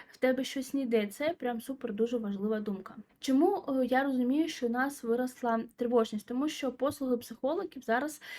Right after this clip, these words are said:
є в пріоритеті. Більшість людей шукають собі психологів, ідуть в психотерапію, тому що не справляються з тою напругою, яка зараз є. І, звісно,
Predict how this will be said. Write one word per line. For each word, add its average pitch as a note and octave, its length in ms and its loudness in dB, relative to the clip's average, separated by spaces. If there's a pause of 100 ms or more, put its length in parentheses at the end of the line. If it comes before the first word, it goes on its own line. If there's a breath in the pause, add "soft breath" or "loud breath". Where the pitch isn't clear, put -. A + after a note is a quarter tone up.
(160 loud breath)
є A#3+ 220 2
в C#4+ 80 -2
пріоритеті. B3 640 2
Більшість B3+ 380 -6
людей C4 200 -2
шукають A3+ 480 -2
собі A3+ 220 -8
психологів, A3 720 0
ідуть A#3+ 220 0
в B3+ 40 -12
психотерапію, C4+ 760 -4
тому A#3+ 220 -2
що B3+ 140 -8
не C4 120 -2
справляються C4+ 640 -2
з A3 60 -12
тою B3+ 200 2
напругою, A#3+ 540 4 (380 loud breath)
яка B3 280 2
зараз C4 360 -4
є. A#3 340 2 (280 loud breath)
І, B3 80 -4
звісно, B3+ 640 2